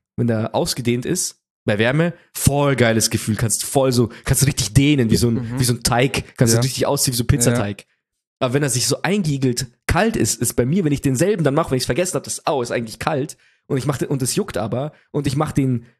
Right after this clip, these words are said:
Speaker 1: äh, Schnipper, dann fühlt sich das so an, als ob ich ihn einfach nehme und auseinanderreiße. Und das ist so ein heftiger Schmerz. Katastrophe.
Speaker 2: Hä?
Speaker 1: Das ist mir letztens passiert.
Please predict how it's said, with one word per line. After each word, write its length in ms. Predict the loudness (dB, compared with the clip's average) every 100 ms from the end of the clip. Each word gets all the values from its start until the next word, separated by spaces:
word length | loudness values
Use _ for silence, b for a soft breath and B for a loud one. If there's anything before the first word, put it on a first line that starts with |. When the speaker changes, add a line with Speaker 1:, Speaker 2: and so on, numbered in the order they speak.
| _ -2
Speaker 1:
äh, 180 | 0
Schnipper, 600 | 4 4 4 2 2 -2 -10 _ _ _ _ _
dann 120 | -4
fühlt 260 | 2 2 2
sich 140 | 0
das 120 | 0
so 160 | 0 0
an, 200 | -2 -2 -2
als 180 | 0
ob 140 | 0 -2
ich 120 | -2
ihn 100 | -2
einfach 360 | -2 -2 -2 -2
nehme 320 | 0 2 0
und 100 | 0
auseinanderreiße. 920 | 0 0 0 0 0 0 0 -2 -4 -8 _ _ -6
Und 140 | -2
das 140 | -4
ist 460 | -2 0 2 2 2
so 440 | 2 2 0 -4 -4
ein 220 | 0 0
heftiger 640 | 0 0 -2 -2 -2 0 0
Schmerz. 680 | 0 2 2 2 2 -2 b b _ _ _ _ _
Katastrophe. 840 | 0 2 2 2 2 2 0 -2 -2
Speaker 2:
Hä? 720 | -10 -12 -10 -6 -4 -4 -2
Speaker 1:
Das 120 | -2 0
ist 120 | 0
mir 80 | 0
letztens 300 | 2 0 0
passiert. 460 | 0 0 -2 -6